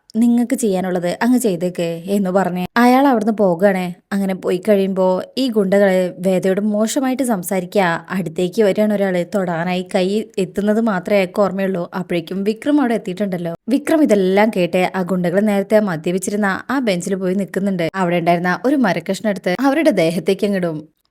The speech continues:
അഭിലാഷ് വിക്രത്തിനെ കാണുമ്പോ ഭയക്കുന്നുണ്ടെങ്കിലും ഗുണ്ടകൾ ഓരോരുത്തർ ഓരോരുത്തരായി വിക്രമിനെ തല്ലാനായിട്ട് വരികയാണേ. വിക്രം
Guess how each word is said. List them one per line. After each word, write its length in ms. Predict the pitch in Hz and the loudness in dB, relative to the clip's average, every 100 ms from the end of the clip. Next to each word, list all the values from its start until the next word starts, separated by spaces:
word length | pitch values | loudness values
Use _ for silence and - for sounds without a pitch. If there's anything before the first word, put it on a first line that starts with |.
| _ | _
അഭിലാഷ് 440 | 208 175 170 170 214 | 0 2 2 2 0
വിക്രത്തിനെ 460 | 214 208 208 233 240 | 0 0 0 0 0
കാണുമ്പോ 260 | 226 233 | 0 0
ഭയക്കുന്നുണ്ടെങ്കിലും 920 | 208 170 165 247 254 220 220 208 202 220 _ _ - - | 2 0 0 0 2 2 0 0 -2 -8 _ _ -10 -2
ഗുണ്ടകൾ 360 | 277 277 339 277 | 2 4 4 4
ഓരോരുത്തർ 500 | 165 196 240 247 285 | 4 4 4 4 4
ഓരോരുത്തരായി 560 | 240 233 226 208 190 | 6 2 2 2 2
വിക്രമിനെ 480 | 190 165 - 170 180 | 0 -2 -2 -2 0
തല്ലാനായിട്ട് 540 | 202 202 180 190 196 | 2 2 2 0 0
വരികയാണേ. 520 | 240 220 220 190 180 180 | 2 2 2 0 -4 -4
വിക്രം 460 | 180 185 190 180 | -4 -2 -2 -2